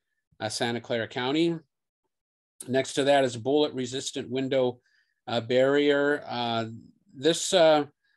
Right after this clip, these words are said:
will furnish all tools, equipment, materials, um, apparatus, facilities, labor, transportation, supervision, and management, uh, not specifically provided by Valley Water,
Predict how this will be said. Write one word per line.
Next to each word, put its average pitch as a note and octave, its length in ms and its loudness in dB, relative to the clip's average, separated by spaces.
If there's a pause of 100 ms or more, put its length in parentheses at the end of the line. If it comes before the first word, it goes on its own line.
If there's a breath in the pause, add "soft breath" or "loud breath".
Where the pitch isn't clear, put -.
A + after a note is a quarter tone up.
(180)
will C#3 640 2
furnish D#3+ 360 0
all C#3+ 240 0
tools, E3+ 540 -2
equipment, D3+ 500 -8
materials, D3+ 1200 -2
um, A#2 560 -6 (640 loud breath)
apparatus, C3+ 1040 -2 (100)
facilities, C3+ 640 -6
labor, B2+ 280 -2
transportation, B2+ 960 -6
supervision, B2+ 720 -8
and A2 160 -8
management, A#2+ 640 -4 (600)
uh, A2+ 40 -8
not C3 220 0
specifically C#3+ 640 -6
provided A#2 500 -4
by A2+ 120 -8
Valley A2 340 -6
Water, A2 360 -4